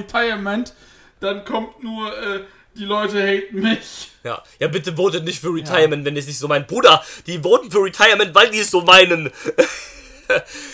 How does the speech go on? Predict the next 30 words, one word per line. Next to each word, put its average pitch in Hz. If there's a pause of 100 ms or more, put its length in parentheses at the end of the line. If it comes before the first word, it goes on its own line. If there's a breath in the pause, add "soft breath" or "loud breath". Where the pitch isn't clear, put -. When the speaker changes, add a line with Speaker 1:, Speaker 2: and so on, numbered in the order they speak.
(500 loud breath)
Speaker 2:
Ähm, 131
naja, 110
na 107
egal. 110 (220)
Jedem 139
das 127
seine. 127
Vielleicht 131
verdient 135
er 139
ja 131
irgendwann 123
Geld 120
mit 117
seinem 120
OnlyFans-Account 127
oder 120
sowas. 113 (460 soft breath)
Ähm, 127
nee, 196
dafür 180
muss 180
er 180
ja 160
auch 160
Fans 190
haben. -
Düdüm. 214 (440 loud breath)
Äh, 147 (560 loud breath)
nein, 135